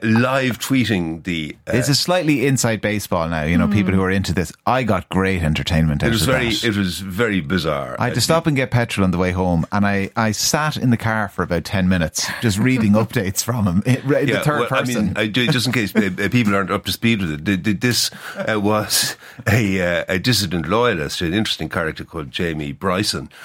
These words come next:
Speaker 1: who appears to ha-, have had a mole or maybe even a bug in the meeting, uh, to the <laughs> extent that he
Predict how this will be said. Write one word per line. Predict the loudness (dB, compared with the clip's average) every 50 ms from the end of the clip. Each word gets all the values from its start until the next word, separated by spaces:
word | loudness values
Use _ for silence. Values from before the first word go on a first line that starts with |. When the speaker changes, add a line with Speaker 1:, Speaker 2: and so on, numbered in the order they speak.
| -8 -2
Speaker 1:
who | -2 -2
appears | 0 2 2 2 2 0 0
to | -2 -2
ha-, | -2 -2 -4 -4 -4 -4
have | -4 -4 -4
had | -4 -4 -4 -4 -6 -2 -2
a | 0 2
mole | 2 4 2 2 2 2 0 0 0 -2 -2 -4
or | -4 -2
maybe | 0 0 2 0 0 -2 -2 -2
even | -2 -2 -2 -4 -6 -6
a | -8
bug | -8 -8 -4 -2 -2 0 0 -2 -2 -4 -8 -8 -6
in | -6 -4
the | -4 -4
meeting, | -2 0 0 0 -2 -2 -2 -4 -4 -6 -10 -16 -20 -20 -20 -8 -4
uh, | -2 -2 -2 -2 -4
to | -6 -6 -6
the | -2 -2 -2
<laughs> | -2 -2
extent | -2 -2 -2 -2 -2 -2 -2 -2 -2 -4 -4
that | -4 -4 -2
he | -2 -2